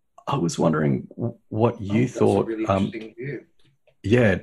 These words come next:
Speaker 1: uh, growing up, um, in, in, um, as a Muslim and yet being conversant with Christianity,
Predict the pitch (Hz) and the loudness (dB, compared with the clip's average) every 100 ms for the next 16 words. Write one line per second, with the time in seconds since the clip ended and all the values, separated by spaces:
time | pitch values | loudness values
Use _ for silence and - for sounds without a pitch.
0 | - 113 - 127 139 117 123 - - - | -2 -2 2 4 6 6 4 0 -10 -10
1 | - 95 95 101 - _ _ - 98 95 | -2 0 2 -2 -6 _ _ -2 0 2
2 | 95 - - - 90 92 92 _ _ _ | 2 -2 -10 -6 -4 -4 -8 _ _ _
3 | _ _ _ - 90 85 87 - _ _ | _ _ _ -6 -4 -4 -6 -10 _ _
4 | _ _ _ _ _ _ - 98 104 92 | _ _ _ _ _ _ -4 0 2 2
5 | 92 - 92 131 - - - - 95 98 | 2 0 -4 -4 -10 -20 -16 -2 2 2
6 | - 104 92 104 90 101 104 - 101 - | 4 2 2 0 4 4 2 2 0 0
7 | 95 90 95 95 - 90 90 90 87 - | -4 -2 0 0 0 0 0 -2 -4 -6